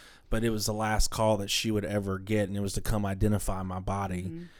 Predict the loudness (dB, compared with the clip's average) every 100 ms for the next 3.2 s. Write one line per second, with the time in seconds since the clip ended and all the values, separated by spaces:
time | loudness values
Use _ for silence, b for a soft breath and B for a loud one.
0 | B 0 2 2 2 2 4 4 4 0
1 | -2 0 2 4 4 2 2 2 0 0
2 | -2 0 0 0 -2 -6 -8 -10 -12 -12
3 | -4 0